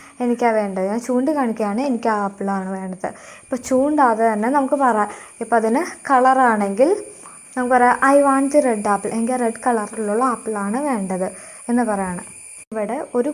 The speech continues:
കൂട്ടത്തിൽ നിന്ന് ഒന്നിനെ സ്പെസിഫൈ ചെയ്ത് പറയുകയാണ്. അതിന് ആ, ആ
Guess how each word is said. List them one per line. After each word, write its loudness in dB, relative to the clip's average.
കൂട്ടത്തിൽ -6
നിന്ന് -4
ഒന്നിനെ -2
സ്പെസിഫൈ -6
ചെയ്ത് -2
പറയുകയാണ്. -4
അതിന് -4
ആ, 6
ആ -2